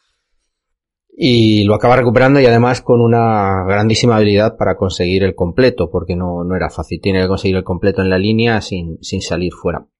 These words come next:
Interceptación, recuperando New England el balón desde la yarda cuarenta, acabábamos de hacer un pick six,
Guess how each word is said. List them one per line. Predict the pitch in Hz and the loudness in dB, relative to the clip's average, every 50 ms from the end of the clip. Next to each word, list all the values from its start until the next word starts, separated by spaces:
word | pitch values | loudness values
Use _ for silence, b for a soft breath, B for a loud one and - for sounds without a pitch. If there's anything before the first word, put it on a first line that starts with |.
| _ _ | _ _
Interceptación, | - - 147 120 - 117 - - - - - 110 - - 151 156 165 170 190 - - _ _ _ _ _ _ _ _ _ _ _ _ _ - | -6 -4 -2 -2 0 -2 0 0 -2 -2 -2 -6 -4 0 2 2 2 2 0 -2 -10 _ _ _ _ _ _ _ _ _ _ _ _ _ -12
recuperando | - 113 113 117 - - - 113 120 123 123 120 120 120 | -6 -4 -4 -4 -4 -2 -2 0 0 0 0 2 2 2
New | 117 117 113 | 2 2 2
England | 120 127 127 127 127 131 127 117 | 2 2 2 2 2 2 2 2
el | 107 | 2
balón | 101 98 104 107 107 | 2 0 0 0 0
desde | 107 95 101 104 | -2 -2 0 0
la | 98 101 | 0 2
yarda | 104 107 104 110 107 | 2 2 0 0 0
cuarenta, | 107 107 135 147 143 139 - 147 | 2 2 2 2 2 2 0 -2
acabábamos | 143 - 107 104 107 107 107 104 104 98 | -2 0 -2 -2 0 0 0 0 -2 -2
de | 104 | -4
hacer | 90 - 110 98 | -4 -2 -2 -4
un | 95 90 | -4 -4
pick | - 95 - | -6 -8 -6
six, | - - 147 143 143 143 - _ | -2 0 0 0 0 -2 -8 _